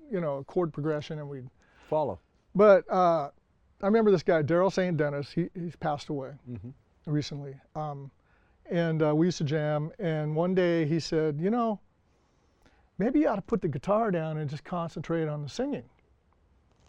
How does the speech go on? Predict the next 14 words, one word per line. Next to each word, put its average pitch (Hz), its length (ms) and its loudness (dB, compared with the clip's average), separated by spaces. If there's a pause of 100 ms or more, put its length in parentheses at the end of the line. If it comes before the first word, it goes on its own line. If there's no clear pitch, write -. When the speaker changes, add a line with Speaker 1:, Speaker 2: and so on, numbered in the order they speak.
(280)
Speaker 1:
And 196 140 2
I, 233 180 4
I 226 100 4
was 302 140 4
offended 202 500 2
kinda. 147 280 0
I - 20 -4
was 147 120 -2
like, 180 200 -4
"Hey, 262 160 -4
man, 214 260 0
I'm 359 100 -6
pretty 175 200 2
good." 156 340 0